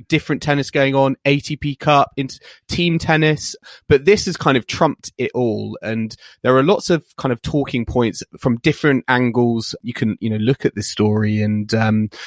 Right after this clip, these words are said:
know, obviously Novak Djokovic is someone who is unvaccinated. We know that now from the, the papers that have been filed. And the impression I got, Kim, was when his story broke, and my immediate reaction was,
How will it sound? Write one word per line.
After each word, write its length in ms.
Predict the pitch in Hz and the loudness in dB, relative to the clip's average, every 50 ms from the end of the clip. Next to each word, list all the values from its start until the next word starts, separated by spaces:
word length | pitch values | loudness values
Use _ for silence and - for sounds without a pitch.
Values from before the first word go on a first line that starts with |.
| - - - - | -18 -18 -6 0
know, 160 | - 120 120 143 | 4 4 4 6
obviously 320 | 143 147 139 - 139 127 | 4 4 4 6 6 6
Novak 340 | 131 135 131 120 123 107 - | 8 6 6 4 2 0 0
Djokovic 560 | - 127 - - 120 107 113 104 - - - | 0 0 0 0 0 0 0 0 0 -2 -4
is 140 | 117 - - | -2 -2 0
someone 320 | - 123 110 110 107 104 | 0 2 2 2 0 0
who 180 | 98 117 113 107 | 0 0 0 0
is 220 | 104 107 98 - _ _ _ _ _ _ _ - | 0 -2 -4 -8 _ _ _ _ _ _ _ 0
unvaccinated. 800 | 120 120 117 104 120 - - - - 123 117 117 - 151 - - | 2 2 4 2 0 0 -2 -2 0 0 0 2 0 0 0 0
We 80 | 113 | 0
know 220 | 113 113 117 120 120 | 2 4 4 4 4
that 180 | 120 110 - | 2 0 -2
now 180 | - 113 117 117 | -2 -2 -2 -2
from 280 | 113 - - 110 110 107 | -2 -2 -2 -2 -2 0
the, 180 | 104 107 - - | -2 -2 -2 -2
the 80 | 107 | -4
papers 500 | - - 117 117 110 - - 107 95 - | -4 -2 -2 -2 -2 -2 -2 -4 -2 -2
that 160 | - 107 - | -4 -4 -4
have 220 | 104 110 101 - _ _ - - - - - - - _ _ - | -4 -4 -6 -6 _ _ -20 -20 -20 -20 -20 -20 -20 _ _ 0
been 180 | 139 131 117 | 0 0 0
filed. 640 | 101 - 123 123 120 110 104 101 101 104 101 95 104 | 0 2 4 4 4 4 2 0 -2 -4 -4 -4 -4
And 280 | 104 107 107 107 101 - - - _ _ _ _ _ - | -2 -2 -2 -4 -4 -8 -12 -16 _ _ _ _ _ 0
the 100 | 143 151 | 2 2
impression 420 | 151 151 - 233 220 - 220 180 | 2 4 2 2 2 2 2 4
I 160 | 175 170 160 | 4 4 2
got, 220 | 135 139 120 - - | 2 -2 -4 -4 -4
Kim, 340 | - 113 104 101 104 104 - - | -2 -2 -2 -2 -2 -6 -8 -6
was 160 | 113 113 - | -8 -8 -4
when 200 | - 131 143 143 | 0 2 4 4
his 140 | 143 127 - _ _ - | 2 0 -2 _ _ -12
story 460 | - - - 147 139 131 123 123 113 | -10 -4 0 2 2 4 2 2 0
broke, 420 | - 113 107 107 107 101 - - - - | 0 0 0 0 0 -2 -6 -10 -12 -12
and 240 | 110 107 110 107 - - | -10 -10 -10 -12 -12 -10
my 160 | 110 120 123 | -6 -4 -4
immediate 500 | 123 131 139 143 160 165 170 160 160 - | -2 -2 0 0 0 0 2 0 -2 -2
reaction 480 | - 123 117 110 - - - - 110 107 | -2 -4 -4 -4 -6 -10 -10 -10 -8 -4
was, 400 | 107 110 110 110 104 101 - | -2 -2 -2 -2 -2 -4 -8